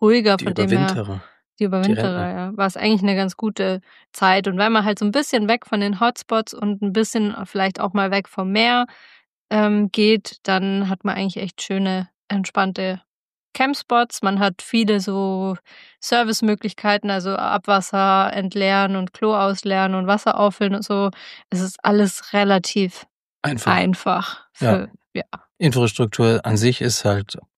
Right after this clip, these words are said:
Speaker 2: irgendwie sehr gut, so von allem,
Speaker 1: Ja,
Speaker 2: oder?
Speaker 1: gibt auch viele kostenlose Stellplätze. Also Campen und Reisen so an sich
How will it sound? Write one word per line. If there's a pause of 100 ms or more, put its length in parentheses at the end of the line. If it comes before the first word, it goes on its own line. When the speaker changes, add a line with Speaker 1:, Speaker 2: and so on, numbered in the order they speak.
(120)
Speaker 2:
irgendwie
sehr
gut,
so
von
allem, (460)
Speaker 1:
Ja,
Speaker 2:
oder? (180)
Speaker 1:
gibt
auch
viele
kostenlose
Stellplätze.
Also (460)
Campen
und
Reisen
so
an
sich